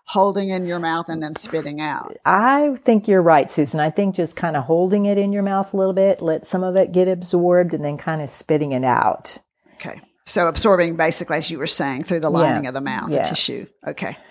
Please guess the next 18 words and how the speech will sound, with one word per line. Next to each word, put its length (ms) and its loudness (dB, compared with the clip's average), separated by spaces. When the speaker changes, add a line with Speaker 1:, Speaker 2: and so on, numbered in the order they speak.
Speaker 2:
And 220 0
over 240 4
time, 380 4
most 260 0
people's 380 0
body 500 4
do 160 4
get 240 2
used 400 -2
to 100 0
the 120 0
change 580 -2
in 140 0
the 120 -4
setup 600 2
of 180 2
their 140 0
system, 640 -2